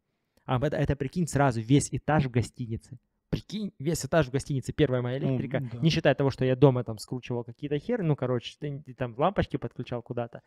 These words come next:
Speaker 1: Этаж в гостинице, с каждым номер свой счетчик, прикинь. И я такой говорю: «Слушай, Артур, я, короче, ну, вот тут вот есть Валера, он говорит, что он может, короче, я ему верю,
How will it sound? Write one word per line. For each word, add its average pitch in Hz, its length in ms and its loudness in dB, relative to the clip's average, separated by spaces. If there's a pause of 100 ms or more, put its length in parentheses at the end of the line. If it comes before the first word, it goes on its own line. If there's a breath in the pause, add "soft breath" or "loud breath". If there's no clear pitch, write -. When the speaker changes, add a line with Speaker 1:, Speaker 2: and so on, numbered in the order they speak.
(300)
Speaker 1:
Этаж 156 420 -2
в 131 120 -8
гостинице, 131 520 -4
с - 240 -10
каждым 120 460 0
номер 165 360 2 (220 soft breath)
свой 131 280 0
счетчик, - 460 -2 (120)
прикинь. 117 340 -10 (1500 soft breath)
И 180 80 -2
я 139 180 4
такой 135 240 -2
говорю: 123 340 0
«Слушай, 123 320 -4
Артур, 117 340 -8 (220)
я, 127 400 -6
короче, 139 480 -4
ну, 135 120 -4
вот 117 160 -6
тут - 240 -4
вот 117 180 -12
есть 120 180 -10
Валера, 170 280 -2
он 113 180 -4
говорит, 123 260 -6
что - 160 -6
он 123 120 -4
может, 208 320 -2
короче, 113 300 -8
я 160 180 6
ему 151 180 6
верю, 120 400 2